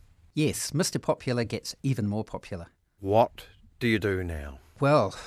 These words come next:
Speaker 1: it's a hopeless situation, really. Probably the worst thing was that John Glennie had been saying, when anyone asked him directly, or anyone said in his hearing, "The boat's going to flip," he'd say,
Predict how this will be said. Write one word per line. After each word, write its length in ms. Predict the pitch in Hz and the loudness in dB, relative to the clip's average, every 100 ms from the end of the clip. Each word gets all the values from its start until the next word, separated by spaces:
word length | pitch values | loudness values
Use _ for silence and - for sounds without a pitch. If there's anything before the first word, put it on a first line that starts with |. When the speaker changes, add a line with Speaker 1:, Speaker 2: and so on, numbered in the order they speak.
| - - | -18 -4
Speaker 1:
it's 380 | 156 151 - - | -4 -2 -2 0
a 80 | 151 | 2
hopeless 340 | 156 170 165 | 2 2 0
situation, 540 | - - - 120 - 107 | -2 -2 -2 -2 -2 -4
really. 300 | 107 135 180 - - _ | -4 -6 -8 -16 -20 _
Probably 460 | - 196 214 185 156 | 2 4 4 4 2
the 120 | 147 | 2
worst 480 | 123 143 160 170 - | 2 2 2 2 -4
thing 560 | - 147 101 92 95 - _ _ | -2 0 0 -2 -6 -12 _ _
was 260 | 147 131 - | -2 0 0
that 300 | 131 - - | 0 -2 -2
John 300 | 143 151 143 | 2 4 4
Glennie 520 | 135 131 98 127 151 _ | 2 0 0 -6 -8 _
had 200 | - 127 | -6 -2
been 180 | 117 | 0
saying, 360 | 107 135 127 117 | 2 2 2 0
when 200 | 117 120 | -2 0
anyone 380 | 127 135 123 117 | 0 0 0 -2
asked 380 | 120 120 - - | 0 -2 -2 -6
him 180 | 113 101 | -6 -4
directly, 580 | 110 117 131 98 90 - _ _ - | -2 -2 -2 -8 -12 -14 _ _ 2
or 280 | 135 101 | 2 2
anyone 340 | 160 147 120 110 | 0 2 4 2
said 320 | - 160 123 | 2 2 2
in 120 | 104 | 0
his 220 | 95 104 | -2 -6
hearing, 440 | - 160 117 90 92 | -2 -2 -2 -4 -8
"The 80 | - | -2
boat's 260 | 123 120 - | 0 0 -2
going 220 | 104 101 | -6 -6
to 60 | |
flip," 320 | 98 156 104 - | -6 -6 -6 -8
he'd 140 | 113 | -10
say, 200 | - 101 | -6 -6